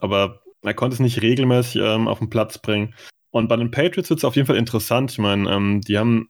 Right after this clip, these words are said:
eine sehr gute, äh, Historie in Sachen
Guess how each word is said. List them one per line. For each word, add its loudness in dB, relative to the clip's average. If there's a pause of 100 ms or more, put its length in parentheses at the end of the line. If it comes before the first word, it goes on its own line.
(100)
eine 2
sehr 2
gute, 2
äh, -6
Historie 0
in -2
Sachen -2